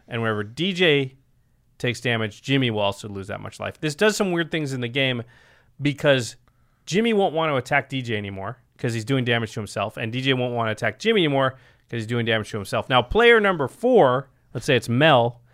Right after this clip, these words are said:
she might be more incentivized to hit either D J or Jimmy just because it kinda doubles her damage when she does it.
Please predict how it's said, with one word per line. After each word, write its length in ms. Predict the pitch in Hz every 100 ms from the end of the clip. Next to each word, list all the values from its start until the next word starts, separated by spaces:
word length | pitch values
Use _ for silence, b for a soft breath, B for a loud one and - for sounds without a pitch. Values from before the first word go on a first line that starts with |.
| b b -
she 200 | - 247
might 300 | 233 226 175
be 140 | 185
more 280 | 160 151 165
incentivized 680 | 160 - 151 147 135 131 117
to 60 | 123
hit 260 | 131 151 -
either 180 | 143 131
D 180 | 131 123
J 180 | 123
or 240 | 113 143 147
Jimmy 320 | 123 131 127
just 240 | 117 135
because 280 | 143 123 135 123
it 60 |
kinda 200 | - 135
doubles 400 | 110 123 120 123
her 100 | 113
damage 380 | 104 113 113 104
when 100 | 113
she 140 | -
does 300 | 104 110 98
it. 100 | 101